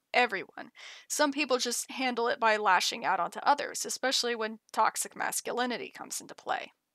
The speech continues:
Aside from that scene, the script has some other great lines that are totally unforgettable,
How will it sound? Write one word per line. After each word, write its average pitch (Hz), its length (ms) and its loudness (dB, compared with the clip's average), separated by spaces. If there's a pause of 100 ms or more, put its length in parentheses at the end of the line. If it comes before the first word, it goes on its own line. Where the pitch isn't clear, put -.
(400)
Aside 320 300 8
from 277 160 -2
that 240 160 6
scene, 247 220 -4
the 247 60 -6
script - 380 -4
has 269 240 6
some - 220 0
other 254 220 4
great 233 300 2
lines 220 360 0
that 240 120 -2
are 226 80 -4
totally 262 420 0
unforgettable, 208 840 -4